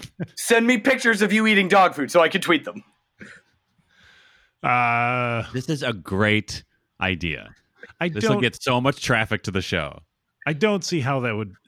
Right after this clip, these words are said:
Speaker 3: happen.
Speaker 1: You don't?
Speaker 2: Yeah, and it might be considered alarmist. You better just eat dog food privately in the pu-,
Speaker 1: Yeah,
Speaker 2: <laughs> in
Speaker 1: yeah.
Speaker 2: your own home.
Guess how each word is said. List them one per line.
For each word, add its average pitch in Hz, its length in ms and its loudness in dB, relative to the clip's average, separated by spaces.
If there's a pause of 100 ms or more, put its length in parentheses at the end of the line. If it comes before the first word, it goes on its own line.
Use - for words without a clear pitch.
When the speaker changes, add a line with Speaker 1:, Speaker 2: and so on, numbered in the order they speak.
Speaker 3:
happen. 95 400 -10 (720)
Speaker 1:
You 123 120 -6
don't? 202 400 -2 (640)
Speaker 2:
Yeah, 208 320 6
and 214 100 2
it 226 60 2
might 269 200 2
be 349 100 0
considered 254 520 4
alarmist. 135 800 2 (140)
You 254 120 4
better 339 180 4
just 226 200 2
eat 214 200 0
dog 170 300 4
food 143 240 0
privately 139 640 2
in 135 120 0
the 147 80 2
pu-, 98 120 -4
Speaker 1:
Yeah, 78 340 0
Speaker 2:
<laughs> - 20 0
in 170 240 0
Speaker 1:
yeah. 180 160 4
Speaker 2:
your 170 220 4
own 143 140 4
home. 131 280 2